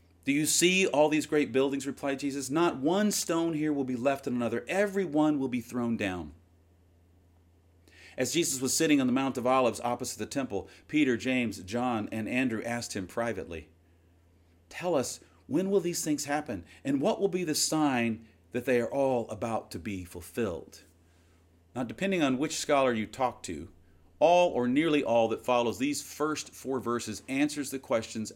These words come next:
asked by the disciples. When will the temple be destroyed? When will these things happen? And what will be the sign that they are about to happen? Again, as a matter of context, Jesus uttered these words around thirty-three A D,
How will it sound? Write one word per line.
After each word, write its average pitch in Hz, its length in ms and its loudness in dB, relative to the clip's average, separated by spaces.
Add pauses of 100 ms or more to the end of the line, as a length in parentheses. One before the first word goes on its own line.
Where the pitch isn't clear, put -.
asked 113 440 -4 (200)
by 95 160 -2
the 92 80 -8
disciples. 98 640 -6 (280)
When 180 300 4
will 180 140 2
the 170 80 0
temple 147 300 -2
be 120 180 -2
destroyed? 98 480 -2 (220)
When 190 240 4
will 190 160 6
these 175 320 -2
things 165 220 -2
happen? 123 340 -2 (160)
And 117 180 -2
what 156 160 0
will 151 80 -2
be 135 140 0
the 123 100 -2
sign 117 460 -2
that 110 160 -6
they 107 120 0
are 95 120 -4
about 95 400 -2
to 90 80 -12
happen? 92 400 -8 (880)
Again, 101 360 4 (120)
as 98 100 -8
a 110 60 -4
matter 127 180 0
of 156 100 -4
context, 156 540 -2 (240)
Jesus 147 480 0
uttered 147 220 4
these 143 180 -4
words 120 240 -2
around 104 300 -2
thirty-three 156 480 -2
A 139 120 2
D, 92 340 -4